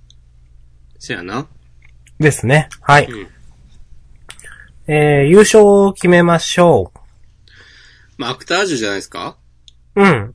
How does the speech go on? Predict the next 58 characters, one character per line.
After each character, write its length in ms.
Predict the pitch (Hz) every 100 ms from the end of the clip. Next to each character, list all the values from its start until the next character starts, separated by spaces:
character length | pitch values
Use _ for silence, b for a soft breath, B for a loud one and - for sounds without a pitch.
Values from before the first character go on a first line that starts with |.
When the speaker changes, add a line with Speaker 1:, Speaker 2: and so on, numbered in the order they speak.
| -
Speaker 2:
私 480 | 139 156 156 - 151
は 400 | 151 165 - 127
ア 80 | 120
ク 160 | -
タ 140 | 131 127
ー 60 |
ジ 80 | 131
ュ 60 | 131
推 40 |
し 120 | -
な 80 | 139
ん 80 | 135
で、 300 | 120 107 - _ _ _ -
Speaker 1:
う 40 |
ん。 40 | 117
Speaker 2:
よ 20 |
ろ 60 |
し 80 | 120
け 80 | 160
れ 80 | 180
ば 100 | 185
ア 60 |
ク 80 | -
タ 80 | 139
ー 60 | 131
ジ 60 |
ュ 20 | 110
で。 180 | 92 _ _ _ -
Speaker 1:
は 580 | 117 113 120 120 120 117
ー 160 | 117 120
い。 60 | - _ _ _ _
じ 60 | -
ゃ 60 | 135
あ、 20 |
Speaker 2:
は 40 |
い。 20 | 156
Speaker 1:
ア 20 |
ク 80 | 151
タ 40 |
ー 40 | 143
ジ 100 | 120
ュ 40 |
で 80 | 110
す。 20 |
Speaker 2:
あ 0 |
り 0 |
が 20 | 117
と 60 |
う 40 | 113
ご 80 | 113
ざ 140 | 117
い 60 | 127
ま 160 | 147 160
し 140 | -
た。 100 | 170
は 960 | 151 117 - - 107 117 123 131 139
ー 20 |
い。 80 | 147